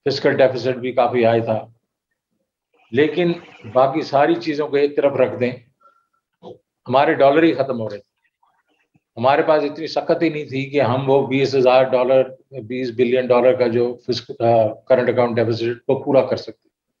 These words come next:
तो इस हुकूमत को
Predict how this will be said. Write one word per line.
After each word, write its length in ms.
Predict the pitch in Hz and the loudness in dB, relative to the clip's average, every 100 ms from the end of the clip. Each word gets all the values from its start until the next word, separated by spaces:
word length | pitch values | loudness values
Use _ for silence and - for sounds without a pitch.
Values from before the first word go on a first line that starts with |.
| _ _ _ _ _ _ _ _ _ - | _ _ _ _ _ _ _ _ _ 2
तो 500 | 165 175 185 185 - _ _ _ _ _ _ 170 | 6 6 4 0 -12 _ _ _ _ _ _ -4
इस 180 | 170 | -2
हुकूमत 340 | 160 156 160 165 | -2 -2 -2 -2
को 480 | 160 156 180 - - | 0 2 0 -4 -14